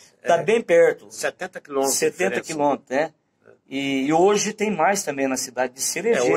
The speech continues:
Speaker 2: hoje eu tô
Speaker 1: né?
Speaker 2: em Cerejeiras, e você
Speaker 1: É,
Speaker 2: também, né?
Speaker 1: também em
Speaker 2: Só que
Speaker 1: Cerejeiras.
Speaker 2: você tá lá e eu tô
Speaker 1: Isso.
Speaker 2: cá.
Speaker 1: Mas, é, é, é, o pastor tá saqueando o inferno de um lado e eu vou tá saqueando o inferno do outro lado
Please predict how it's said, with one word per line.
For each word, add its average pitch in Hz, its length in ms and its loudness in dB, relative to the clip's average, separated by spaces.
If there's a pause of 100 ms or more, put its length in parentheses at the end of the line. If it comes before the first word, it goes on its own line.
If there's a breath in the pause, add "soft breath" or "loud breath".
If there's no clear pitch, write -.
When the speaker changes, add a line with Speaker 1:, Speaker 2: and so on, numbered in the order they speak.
Speaker 2:
hoje 165 40 -2
eu 170 100 0
tô 160 100 -2
Speaker 1:
né? 165 80 0
Speaker 2:
em 165 60 -6
Cerejeiras, 143 540 -2
e - 60 -12
você 143 220 -2
Speaker 1:
É, - 80 2
Speaker 2:
também, 160 280 -2
né? 143 160 -12
Speaker 1:
também 147 300 0
em 170 40 0
Speaker 2:
Só - 80 -2
que 196 80 2
Speaker 1:
Cerejeiras. 180 500 2
Speaker 2:
você - 100 -4
tá 160 60 2
lá 151 340 2
e 247 80 -6
eu 220 80 -2
tô 175 60 -4
Speaker 1:
Isso. 175 280 2
Speaker 2:
cá. 139 200 0 (440)
Speaker 1:
Mas, 156 280 0
é, - 60 -6
é, 143 520 2
é, - 60 -2
o 156 80 0
pastor 175 440 0
tá 202 100 2
saqueando 190 560 0
o 185 40 2
inferno 160 400 0
de 151 120 -6
um 208 100 0
lado 208 340 2 (400 soft breath)
e 196 80 -6
eu 190 80 4
vou 180 140 2
tá 185 180 0
saqueando 180 520 -2
o - 20 0
inferno 175 380 0
do 185 100 0
outro 185 260 2
lado 151 300 2